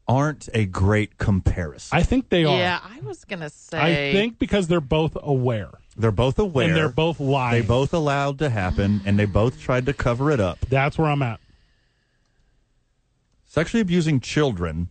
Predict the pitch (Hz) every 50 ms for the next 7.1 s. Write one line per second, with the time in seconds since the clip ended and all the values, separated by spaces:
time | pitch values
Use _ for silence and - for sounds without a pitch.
0 | - _ _ _ - 165 160 147 139 - - 131 117 - - - 143 139 123 -
1 | - 131 110 107 95 104 101 98 90 87 - - - 98 90 80 87 95 101 113
2 | 107 - - - 95 90 87 85 73 - - - 185 180 170 160 143 127 110 85
3 | 71 57 57 - - _ _ - 90 107 160 202 - - - 127 117 113 110 107
4 | 104 104 104 101 98 - - - _ _ _ _ _ _ _ _ _ _ _ _
5 | _ _ _ _ _ _ _ _ _ _ _ _ _ _ - 92 95 117 123 131
6 | 135 131 131 127 - 110 104 92 85 90 107 113 110 98 92 - - - - -
7 | -